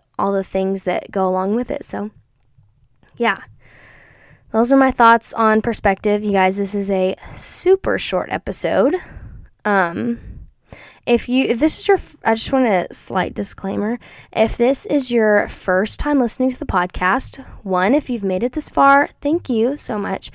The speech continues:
Two, go back and listen to another episode 'cause this one is super weird and not typically what I post. But the podcast is supposed to be about what happens in your twenties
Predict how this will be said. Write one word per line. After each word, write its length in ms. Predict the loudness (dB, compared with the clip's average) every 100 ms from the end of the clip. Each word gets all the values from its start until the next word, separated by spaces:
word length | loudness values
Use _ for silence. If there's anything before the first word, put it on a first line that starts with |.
| -18 -20 -2
Two, 440 | 2 4 4 2 -4 _ _ _ -20 _ _ 0
go 120 | 4
back 240 | 4 4
and 120 | 4 2
listen 280 | 2 0
to 80 | 0
another 240 | 2 2 2
episode 480 | 0 0 0 0
'cause 160 | -2 -6
this 160 | -4 0
one 100 | 0
is 120 | 0
super 500 | -4 -4 -2 0 2
weird 500 | 0 0 2 2 -2 -6
and 1080 | -2 0 0 0 0 0 0 0 -2 -4 -8 -10
not 640 | -4 0 2 2 2 -4 -14
typically 500 | -10 -8 -6 -6 -8
what 180 | -6 -6
I 120 | -6
post. 400 | -6 -10 -10 -14 -2
But 280 | 0 0 -2 -14 -20 -20
the 60 | -2
podcast 520 | 0 2 0 -2 -6 -2
is 640 | 2 2 2 0 -6 -10 -12 -14 -14 -16
supposed 420 | -8 -4 -4 -4
to 60 | -4
be 160 | -4
about 460 | -2 0 0 0 -6 _ _ _ _ -12
what 100 | -6
happens 340 | -4 -4 -2
in 100 | -2
your 100 | -2
twenties 600 | -4 -4 -2 -2 -4 -12